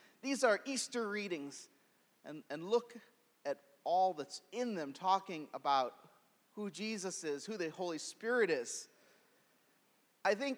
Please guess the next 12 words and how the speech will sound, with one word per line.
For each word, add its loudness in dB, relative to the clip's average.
perhaps 0
the -4
most 0
powerful 6
line 0
in -10
Jesus' -6
text -2
in -12
the -4
gospel 4
today 0